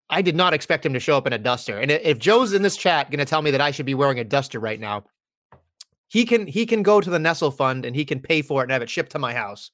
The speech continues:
'cause he makes a lot more money th-, I can't afford a duster. I have two kids, crying out loud. Uh, but God damn it, when he wore the black duster, I was like, "Well, this is ridiculous. This is ridiculous to me." Like, and then the other thing too is,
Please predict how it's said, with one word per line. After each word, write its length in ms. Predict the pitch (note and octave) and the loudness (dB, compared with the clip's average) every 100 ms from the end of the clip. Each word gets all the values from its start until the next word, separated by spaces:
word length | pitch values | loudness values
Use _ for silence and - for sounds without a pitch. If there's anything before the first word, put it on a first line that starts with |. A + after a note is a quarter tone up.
| - | -8
'cause 100 | - | 0
he 100 | G3 | 2
makes 200 | F#3+ - | 2 0
a 60 | E3 | 2
lot 180 | F3 | 0
more 120 | F3 E3 | 0 0
money 220 | D#3+ D3 | 0 -2
th-, 100 | C3 - | -8 -4
I 80 | G3 | -4
can't 240 | - F#3 | 0 0
afford 240 | D#3 E3 D#3+ | 0 2 2
a 60 | |
duster. 420 | A#2 C3 - F#2+ - _ _ | 2 -2 -2 -14 -16 _ _
I 60 | D3 | -10
have 60 | |
two 160 | - G3 | -6 -6
kids, 460 | C3+ D3 G2 - - _ _ - - | -2 -2 -2 -16 -18 _ _ -20 -8
crying 160 | B2 | -6
out 100 | G#2+ | -4
loud. 220 | A2 G#2 - _ _ _ _ _ _ | -6 -8 -10 _ _ _ _ _ _
Uh, 460 | C3+ B2 A#2 A#2 A#2+ | 2 4 4 2 0
but 220 | B2 D#3+ - _ - | -2 -4 -4 _ -12
God 240 | C#3 G3+ F3+ | 0 0 2
damn 180 | G3 E3+ | 2 2
it, 40 | |
when 100 | D3+ | -2
he 60 | D3+ | 2
wore 180 | F3 | 2
the 100 | F3 | 2
black 320 | D3 C#3+ D#3 - | 2 2 0 2
duster, 340 | D#3+ - A#2+ | 0 0 -2
I 60 | A2+ | -2
was 180 | A2+ | -4
like, 380 | A#2 A2+ G#2+ - _ _ _ _ _ _ _ _ - | -6 -6 -6 -14 _ _ _ _ _ _ _ _ -16
"Well, 160 | G#2+ | -14
this 300 | G2+ D#3 G3 C#3 | -2 0 2 -2
is 120 | G2+ | -10
ridiculous. 840 | G2+ A2 G#2 A2+ A2+ C3+ - - _ _ - | -12 -10 -10 -8 -8 -8 -10 -16 _ _ 0
This 200 | A3+ A3+ | 0 2
is 160 | D3 A2 | -4 -6
ridiculous 600 | A2+ G#2 D#3+ C#3 B2+ - | -6 -2 0 0 -2 -4
to 100 | C3+ | -6
me." 160 | D3+ | -4
Like, 240 | D#3+ C#3 _ _ _ _ | -4 -4 _ _ _ _
and 120 | - A3 | 0 0
then 80 | |
the 100 | G#3 | 2
other 140 | C#4 D#4 | 2 2
thing 160 | C#4+ | 0
too 140 | G#3+ A#3+ | 2 2
is, 140 | F3 | 2